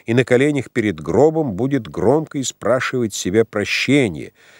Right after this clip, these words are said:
и что все это должно быть так по закону.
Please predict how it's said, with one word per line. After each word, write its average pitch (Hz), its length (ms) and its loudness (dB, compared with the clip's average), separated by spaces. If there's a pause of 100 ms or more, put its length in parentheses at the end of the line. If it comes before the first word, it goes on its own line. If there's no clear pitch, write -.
(100)
и 170 60 -8
что - 160 -8
все 160 220 2
это 160 240 2
должно 107 560 0
быть 123 260 -4 (140)
так 120 320 -2
по 117 140 -6
закону. 95 640 -2